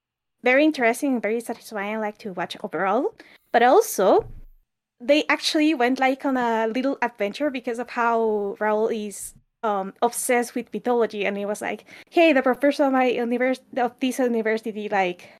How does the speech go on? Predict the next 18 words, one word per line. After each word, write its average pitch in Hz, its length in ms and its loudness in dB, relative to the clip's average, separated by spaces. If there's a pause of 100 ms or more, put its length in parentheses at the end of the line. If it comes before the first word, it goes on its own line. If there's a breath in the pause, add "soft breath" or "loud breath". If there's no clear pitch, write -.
(120)
the, 202 560 2 (100)
which 233 320 -4
pretty 247 160 0
much, 226 240 -4
like, 214 240 -4
the, 214 180 2
the 208 180 -2
leader 220 240 2
of 226 100 -4
the, 196 540 0 (400 loud breath)
of - 120 -4
the 220 200 4
mythology 214 560 -2
club, 202 500 -2
said 220 380 -4
they 220 180 2
found, 220 340 0
like, 214 400 -4